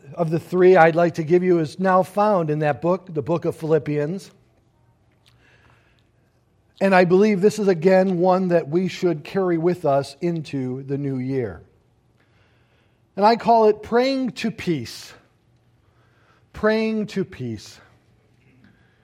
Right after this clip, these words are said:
I hope and pray that in two thousand and twenty-two,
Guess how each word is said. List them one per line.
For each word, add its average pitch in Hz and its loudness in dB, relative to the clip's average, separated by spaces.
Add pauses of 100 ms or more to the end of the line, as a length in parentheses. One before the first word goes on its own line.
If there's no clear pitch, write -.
(500)
I 254 4
hope 226 2
and 180 -2
pray 156 0
that 147 -4
in 151 -6
two 202 -8
thousand 170 0
and 147 -8
twenty-two, 147 -6